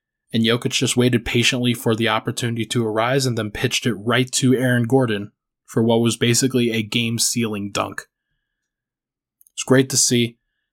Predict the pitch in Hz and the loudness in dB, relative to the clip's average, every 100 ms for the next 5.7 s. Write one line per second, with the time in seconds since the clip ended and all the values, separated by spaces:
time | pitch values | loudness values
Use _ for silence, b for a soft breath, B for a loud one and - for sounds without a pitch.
0 | _ _ - 123 127 127 - 120 127 113 | _ _ 2 2 2 0 2 0 0 0
1 | 120 117 113 110 117 110 117 - 107 107 | 0 0 0 0 0 0 -2 -4 -6 -6
2 | 110 110 107 - 117 110 107 110 110 _ | -6 -4 -4 -6 -6 -4 -6 -8 -12 _
3 | 127 131 135 - 156 160 156 160 147 117 | 0 2 -2 2 2 4 4 4 2 2
4 | 160 165 139 123 139 135 135 135 - 123 | 2 4 0 2 4 4 2 0 0 0
5 | 135 143 92 90 110 110 | 2 0 -4 -8 -6 -6